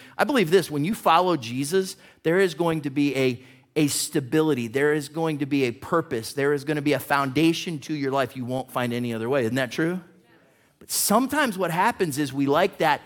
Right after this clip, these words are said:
stability so much that we're not willing to let Jesus shake things up in our lives and to trust him with our whole lives. We make stability, prosperity, our future more important than obedience.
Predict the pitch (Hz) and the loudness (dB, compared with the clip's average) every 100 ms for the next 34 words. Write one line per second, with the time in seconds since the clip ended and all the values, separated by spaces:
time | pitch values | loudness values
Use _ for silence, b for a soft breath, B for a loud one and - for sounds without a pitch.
0 | B - - - 139 175 208 196 165 - | B -8 -6 -4 2 2 4 2 0 -2
1 | 143 139 139 - b b - 147 147 185 | -2 0 -2 -4 b b -2 -2 2 2
2 | 220 226 196 202 185 156 156 127 135 170 | 4 2 2 0 0 2 0 0 -6 -6
3 | 165 135 - 175 170 190 151 131 165 160 | -4 -4 -2 -2 -2 -4 -2 0 0 0
4 | 123 113 104 95 101 - - - - _ | -4 -2 -2 -2 -6 -10 -20 -20 -20 _
5 | _ _ _ _ _ 151 139 127 - 196 | _ _ _ _ _ -2 -2 -4 0 2
6 | - 156 123 107 b b - 151 160 147 | 0 -2 -2 -4 b b -4 -2 0 0
7 | 143 147 151 160 127 131 160 165 165 160 | 0 0 2 0 -2 -2 -2 0 0 -2
8 | - 160 165 175 160 120 - 156 143 - | -6 -2 0 0 0 -4 -4 -2 -2 -2
9 | 160 165 151 120 113 120 - 170 175 - | 0 0 0 -2 -4 -6 -6 -10 -10 -6
10 | 120 117 120 139 170 165 - 143 135 131 | -8 -6 -2 0 2 0 0 0 0 -6
11 | 113 b b b - 131 123 135 151 127 | -12 b b b -4 -2 0 -2 -2 -2
12 | 110 104 - - - | -2 -4 -10 -12 -14